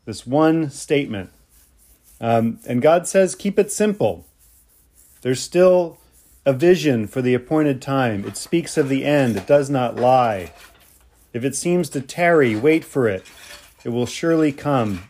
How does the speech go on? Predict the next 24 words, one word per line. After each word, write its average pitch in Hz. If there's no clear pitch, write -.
It 120
will 117
not 135
delay." 113
This 156
is 202
the 185
message 170
that 131
is 139
to 151
be 147
written, 131
that 131
God 151
will 160
answer 147
the 123
complaint. 120
God 143
will 139
answer 143
the 120
questions. 110